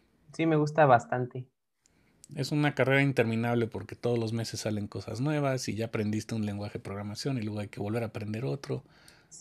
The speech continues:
Speaker 2: ¿no?
Speaker 1: Sí. Es como la medicina, que siempre hay que estar actualizado.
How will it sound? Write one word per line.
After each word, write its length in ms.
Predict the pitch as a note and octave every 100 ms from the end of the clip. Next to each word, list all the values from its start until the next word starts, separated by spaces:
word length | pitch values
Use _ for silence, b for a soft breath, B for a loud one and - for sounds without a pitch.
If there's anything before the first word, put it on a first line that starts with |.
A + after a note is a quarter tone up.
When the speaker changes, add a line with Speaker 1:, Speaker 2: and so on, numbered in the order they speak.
| C3
Speaker 2:
¿no? 200 | B2 A#2+
Speaker 1:
Sí. 120 | A#2+ _ _ _ b b b
Es 120 | C#3+
como 680 | C#3+ E3+ D3+ C#3 C3 B2+ A#2+
la 180 | A#2 A#2
medicina, 680 | A#2+ A#2+ A#2 A#2 B2+ B2 A#2 _ -
que 80 |
siempre 300 | B2 C3 A2+
hay 60 | B2
que 60 | -
estar 220 | - A#2
actualizado. 720 | A2+ A2+ G#2+ G#2 - G#2